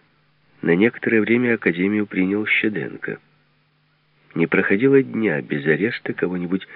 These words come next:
из сотрудников. Почти все преподаватели были арестованы. Командарм Вацетис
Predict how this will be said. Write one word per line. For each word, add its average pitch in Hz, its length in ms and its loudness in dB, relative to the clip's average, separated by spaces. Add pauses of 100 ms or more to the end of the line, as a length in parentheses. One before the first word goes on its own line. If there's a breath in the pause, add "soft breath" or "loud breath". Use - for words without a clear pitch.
(300 loud breath)
из 98 120 -6 (180)
сотрудников. 92 800 -2 (680)
Почти - 420 0
все - 280 0
преподаватели 110 720 -2
были 69 240 -4
арестованы. - 720 -8 (560)
Командарм 101 600 2 (500 loud breath)
Вацетис - 680 0